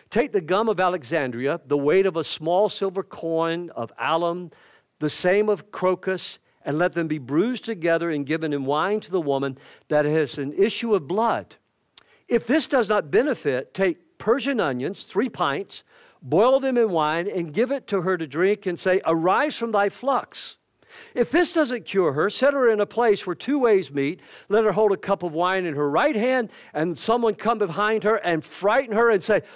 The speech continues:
'Arise from thy flux.'" And this is what's supposed to cure people. Have you ever had anybody try to scare you to cure you of the hiccups?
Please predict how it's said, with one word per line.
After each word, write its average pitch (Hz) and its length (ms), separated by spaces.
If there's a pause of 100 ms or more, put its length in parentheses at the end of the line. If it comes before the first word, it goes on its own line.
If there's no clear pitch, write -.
(160)
'Arise 349 420
from 339 160
thy 294 120
flux.'" - 920 (1300)
And 220 100
this 403 260
is 285 180
what's 285 340
supposed 226 480
to 254 80
cure 330 320
people. 123 500 (160)
Have 180 140
you 233 60
ever 220 100
had 214 140
anybody 208 280
try 196 180
to 170 80
scare 185 380
you 202 140
to 165 80
cure 165 200
you 160 140
of 135 60
the 135 80
hiccups? 202 580